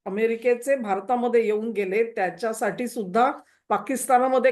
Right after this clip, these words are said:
खळबळ आहे. कोणीही हे कारण दिलेलं मी बघितलं नाही, परंतु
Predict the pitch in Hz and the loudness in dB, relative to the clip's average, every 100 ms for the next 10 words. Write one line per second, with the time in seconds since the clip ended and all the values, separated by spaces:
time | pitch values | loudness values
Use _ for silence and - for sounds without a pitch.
0 | 247 208 190 254 240 214 247 240 214 214 | 2 0 4 4 4 4 0 0 -4 -4
1 | 233 277 269 226 233 240 233 254 226 208 | -4 -2 0 0 0 0 2 0 0 2
2 | 233 247 247 240 220 190 226 240 262 240 | 4 4 0 -2 -6 -6 -4 -2 -2 -2
3 | 196 220 240 285 285 220 | -2 0 2 0 -2 -6